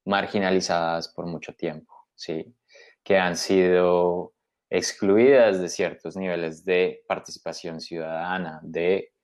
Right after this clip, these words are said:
em, elementos de estructuración urbana, em, y mucho desafortunadamente de eso son comunidades, pues, que, eh, o son comunidades de color, son comunidades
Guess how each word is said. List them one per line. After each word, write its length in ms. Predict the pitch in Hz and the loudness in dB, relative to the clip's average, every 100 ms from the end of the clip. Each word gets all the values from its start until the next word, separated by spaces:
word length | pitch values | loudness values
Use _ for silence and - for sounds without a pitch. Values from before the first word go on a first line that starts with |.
| _ _ _ | _ _ _
em, 760 | - 87 82 80 80 80 80 80 - | -4 -2 -2 -4 -4 -6 -8 -12 -2
elementos 600 | 92 90 87 78 82 82 | 0 0 -2 -4 -6 -4
de 100 | 87 | -4
estructuración 720 | - 87 - 92 85 - 82 | -2 -6 -4 -4 -4 -6 -6
urbana, 640 | 80 85 92 92 87 82 - _ _ - | -6 2 2 2 -2 -8 -16 _ _ -10
em, 400 | 85 80 - - - _ | -10 -8 -12 -18 -20 _
y 120 | 117 | 2
mucho 300 | 120 135 123 | 4 4 4
desafortunadamente 1300 | 139 127 127 120 104 98 101 104 104 101 107 104 - _ _ _ _ _ | 2 0 -4 -2 0 2 0 0 -2 -2 0 0 -2 _ _ _ _ _
de 340 | 98 98 95 92 | 2 6 6 4
eso 240 | - 98 | 2 -4
son 220 | - 92 | 0 -2
comunidades, 640 | 82 92 92 92 85 80 - | 0 -2 -2 -2 -2 -4 -6
pues, 140 | - - | -14 -14
que, 400 | - 87 71 _ _ _ _ _ _ | -4 -4 -4 _ _ _ _ _ _
eh, 480 | 85 82 80 78 73 | 0 0 0 -2 -6
o 140 | - 85 | -4 -4
son 160 | 92 85 | -4 -4
comunidades 340 | 87 82 78 | -4 -4 -6
de 80 | - | -2
color, 640 | 113 123 123 123 117 - - | 4 6 8 6 4 2 -10
son 220 | - 85 | -16 -14
comunidades 1080 | 87 82 82 82 80 80 78 80 - - _ | -12 -12 -10 -10 -8 -10 -12 -16 -20 -20 _